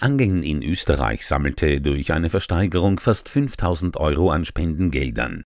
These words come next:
Die Summe wurde an die Harley-Davidson Charity Tour übergeben und kommt muskelkranken Kindern zugute. Agrarlandesrat Max Hiegelsberger setzt durch heimische Bäume und Sträucher auf mehr Lebensraum für Bienen.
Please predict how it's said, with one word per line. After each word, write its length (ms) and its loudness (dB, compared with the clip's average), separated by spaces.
Die 160 -2
Summe 360 0
wurde 320 2
an 140 -2
die 220 -10
Harley-Davidson 840 -2
Charity 500 0
Tour 240 0
übergeben 560 0
und 200 2
kommt 280 0
muskelkranken 760 0
Kindern 400 0
zugute. 680 -2
Agrarlandesrat 960 4
Max 220 2
Hiegelsberger 840 0
setzt 580 -4
durch 320 0
heimische 380 2
Bäume 500 2
und 240 -6
Sträucher 580 0
auf 240 -2
mehr 220 -2
Lebensraum 680 -2
für 140 0
Bienen. 580 0